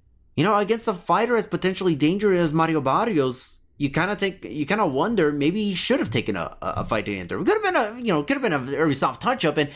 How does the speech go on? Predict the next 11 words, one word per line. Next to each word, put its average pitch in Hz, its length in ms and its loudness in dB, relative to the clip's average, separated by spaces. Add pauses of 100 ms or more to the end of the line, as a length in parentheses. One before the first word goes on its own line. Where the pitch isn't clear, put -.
(200)
at, 180 280 -2
that's, - 420 -4
at 180 160 -4
the 175 60 0
very 180 260 2
least, 185 320 -6 (160)
it 185 140 4
would 196 120 4
have 185 80 0
been 143 160 2
something. - 800 -2